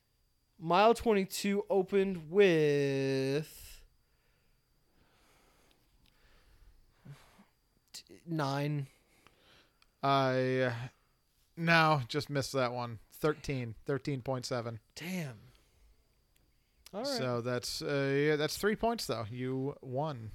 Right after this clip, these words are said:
Speaker 1: Thank you.
Speaker 2: Uh, congratulations. And congratulations to me for moderating the game a little better this time.
Speaker 1: Okay, okay,
Speaker 2: And not just,
Speaker 1: congratulations.
Speaker 2: not just letting you run away with a huge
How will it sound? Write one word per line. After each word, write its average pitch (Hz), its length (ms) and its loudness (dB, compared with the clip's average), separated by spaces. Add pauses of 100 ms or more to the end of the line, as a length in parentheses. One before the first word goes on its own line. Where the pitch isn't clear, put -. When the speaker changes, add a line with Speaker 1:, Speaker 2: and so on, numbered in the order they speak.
(140)
Speaker 1:
Thank 277 300 -12
you. 123 520 -2 (180)
Speaker 2:
Uh, 113 300 -8 (100)
congratulations. 113 920 -10
And 120 120 -12
congratulations 131 720 -6
to 160 80 -10
me 190 220 -4
for 175 160 -6
moderating 156 560 0
the 123 80 -8
game 110 240 -6
a 110 40 -12
little 113 160 -8
better - 280 -10
this - 140 -8
time. 170 340 0
Speaker 1:
Okay, 170 400 -8
okay, 170 140 -10
Speaker 2:
And 202 80 -4
not - 140 -4
just, 175 200 -2
Speaker 1:
congratulations. 170 500 -8
Speaker 2:
not 120 140 -8
just 107 160 -10
letting 113 320 -4
you 110 100 -8
run 110 220 -6
away 107 420 -6
with - 260 -10 (1300)
a 117 40 -10
huge 71 680 -14